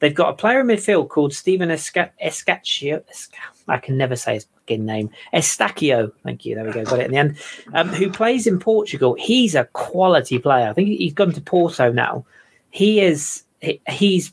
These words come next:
probably a player I think who could play at a higher level. I wouldn't, wouldn't be surprised to see him in, in a Premier League side, uh, next season. He's just, he's mental, um, and he, he will kick anyone,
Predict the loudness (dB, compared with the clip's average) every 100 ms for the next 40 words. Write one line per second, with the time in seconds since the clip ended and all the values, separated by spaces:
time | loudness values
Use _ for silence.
0 | _ -2 2 2 2 2 2 4 4 2
1 | -2 -4 -4 -4 2 4 4 2 2 4
2 | 4 2 0 -2 -14 -20 _ -2 0 2
3 | 0 -4 0 2 2 -2 -2 0 0 -2
4 | 0 2 2 0 -2 -4 -2 -2 0 -4
5 | -2 0 0 -2 _ _ -20 _ _ -6
6 | -2 -2 -2 -2 0 0 0 -2 0 -2
7 | 0 -2 -2 -12 -18 _ _ -4 0 0
8 | 0 -8 -10 -2 2 2 0 0 0 -4
9 | -20 _ _ -2 0 0 0 -2 -2 0
10 | 0 0 0 0 2 0 0 -2 -2